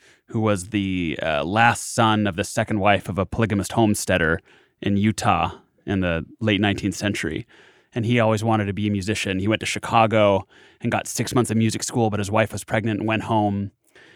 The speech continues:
And he was very disappointed. And then he had this big brood of children, and he made them all play instruments, and none of them wanted to. But,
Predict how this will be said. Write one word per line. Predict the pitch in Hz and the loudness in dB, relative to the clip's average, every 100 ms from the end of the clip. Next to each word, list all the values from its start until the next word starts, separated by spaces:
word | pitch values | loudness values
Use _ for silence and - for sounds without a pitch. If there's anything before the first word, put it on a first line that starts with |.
| _ | _
And | - | -2
he | 117 | 0
was | |
very | 104 113 | 2 0
disappointed. | 101 107 - 127 113 104 | 0 -6 0 4 4 2
And | 98 | 0
then | 101 | 0
he | 98 | 0
had | 95 92 | 0 -2
this | 98 | -6
big | - 107 92 | -4 -4 -4
brood | 107 104 | -2 -2
of | 98 - | -2 -4
children, | - 110 107 107 | -2 -2 -2 -4
and | 95 | -2
he | |
made | 95 104 | -2 0
them | 104 | 0
all | 101 | -2
play | - 107 | -2 -2
instruments, | 101 - 107 95 90 - | -2 -2 -2 -2 -2 -4
and | 101 | -2
none | 98 | -2
of | 101 | -2
them | 101 | -2
wanted | 101 101 98 | -2 -2 -4
to. | - 101 95 | -4 -4 -2
But, | 90 95 | -4 -8